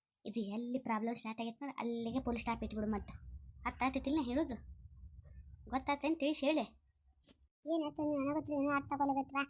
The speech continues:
Speaker 2: ನೀನು ಬಿಡಿಸಿ ಹೇಳು, ಬಿಡಿಸಿ ಹೇಳಿದ್ರೆ ನನ್ಗೆ ಅರ್ಥ ಆಗುತ್ತಿಲ್ಲ, ಯಾಕಂದ್ರೆ ಅರ್ಥ ಆಗಲ್ಲ ನನಗೆ.
Speaker 1: ಏ, ಏನು ಮಾಡಕ್ ಬೇಡ, ನಾಳೆ ಮುಂಜಾನೆ ತುಗೋನ ಆಯ್ತಲ್ಲ. ಅಯ್ಯಪ್ಪ, ಅಕ್ಕಿ ಏನ್ ನಾಷ್ಟ ಮಾಡೋದು ಬೇಡ, ನೀನೇ ನಾಷ್ಟ ಮಾಡು. ಅಯ್ಯಪ್ಪ,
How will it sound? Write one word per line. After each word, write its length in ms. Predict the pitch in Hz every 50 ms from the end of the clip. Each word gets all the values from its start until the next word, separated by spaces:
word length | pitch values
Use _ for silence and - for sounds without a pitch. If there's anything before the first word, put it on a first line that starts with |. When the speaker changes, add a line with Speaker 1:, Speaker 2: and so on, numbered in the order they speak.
| - _ _ _ - -
Speaker 2:
ನೀನು 240 | 285 277 285 277
ಬಿಡಿಸಿ 300 | 262 285 294 320 311 -
ಹೇಳು, 160 | 311 311 277 254
ಬಿಡಿಸಿ 280 | 269 262 302 - 311
ಹೇಳಿದ್ರೆ 300 | 294 294 302 302 311 320
ನನ್ಗೆ 200 | 302 302 294 277
ಅರ್ಥ 200 | 277 277 277 -
ಆಗುತ್ತಿಲ್ಲ, 280 | 285 285 277 - 269 262
ಯಾಕಂದ್ರೆ 320 | 262 - 285 294 294 285
ಅರ್ಥ 200 | 262 277 277 -
ಆಗಲ್ಲ 260 | 277 269 277 285 294
ನನಗೆ. 520 | 285 285 294 294 269 277 - - - - _ _ _ _ _ _ _ _ _ _ _ _ - -
Speaker 1:
ಏ, 40 | 233
ಏನು 320 | 220 214 220 202 214 247
ಮಾಡಕ್ 180 | 247 226 220 226
ಬೇಡ, 100 | 226 214
ನಾಳೆ 240 | 220 202 214 262 269
ಮುಂಜಾನೆ 260 | 254 226 226 233 233
ತುಗೋನ 300 | 226 233 - 240 233 240 226
ಆಯ್ತಲ್ಲ. 220 | 226 226 - 208 247 311 302 - _ _ - - -
ಅಯ್ಯಪ್ಪ, 280 | 214 220 226 220 - 254 233 220 214 220
ಅಕ್ಕಿ 200 | 208 - - 240
ಏನ್ 100 | 247 247
ನಾಷ್ಟ 180 | 233 226 - 240
ಮಾಡೋದು 160 | 233 233 226
ಬೇಡ, 140 | 226 226 226
ನೀನೇ 160 | 214 226 220
ನಾಷ್ಟ 240 | 240 240 226 226 - 233
ಮಾಡು. 180 | 233 226 220 196
ಅಯ್ಯಪ್ಪ, 560 | - _ - _ - - 233 220 - -